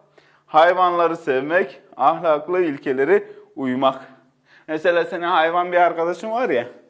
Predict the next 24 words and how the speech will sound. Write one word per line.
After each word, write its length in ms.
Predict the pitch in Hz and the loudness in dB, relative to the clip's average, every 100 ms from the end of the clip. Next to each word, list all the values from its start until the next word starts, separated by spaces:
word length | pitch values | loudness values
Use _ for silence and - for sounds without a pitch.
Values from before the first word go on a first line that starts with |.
| _ _ _ _ _ | _ _ _ _ _
her 280 | - 202 190 | 0 2 2
türlü 180 | 180 175 | 0 2
hayvanlıkları 680 | 170 170 170 165 170 160 185 | 4 2 0 0 0 0 0
yapıyor 300 | 185 247 214 | -4 -6 -8
ya. 180 | 107 - _ _ - _ | -10 -14 _ _ -20 _
Aha, 360 | 151 170 170 - - _ _ | -6 -4 -6 -8 -14 _ _
onu 260 | 190 208 214 | -2 0 -2
sevmen 500 | 214 196 196 208 208 | 0 0 0 -4 -2
de 120 | 170 | -4
ibadettir 720 | 139 143 139 151 160 - 110 | -2 0 0 -2 -6 -14 -12
bak. 140 | 107 - _ _ _ _ _ | -14 -16 _ _ _ _ _
O 120 | 147 | -4
yüzden 400 | 151 160 214 226 - _ - | -2 0 -2 -4 -20 _ -10
ona 280 | 160 165 160 | -6 -2 -2
da 160 | 185 | -2
saygı 560 | 196 - 160 135 143 135 | -4 -6 -4 -2 -4 -8
göstermen 600 | 127 127 131 123 165 208 - 160 | -10 -8 -10 -6 -6 -8 -14 -8
gerekir. 540 | 131 107 - - - _ _ _ _ _ _ _ _ _ _ _ _ | -6 -6 -12 -20 -20 _ _ _ _ _ _ _ _ _ _ _ _
Yolumuza 680 | 123 123 123 113 113 135 160 - - _ _ | -6 -4 -4 -6 -2 -2 -4 -10 -20 _ _
devam 400 | 120 123 131 156 | -10 -6 -6 -6
edelim. 200 | 113 - - _ _ _ _ _ | -10 -16 -20 _ _ _ _ _
İbadet 600 | - 151 165 175 202 247 | -6 2 4 4 4 0
dediğimiz 480 | 254 220 233 233 233 | -2 -4 -6 -8 -4
şey 360 | 233 202 202 | 0 0 -2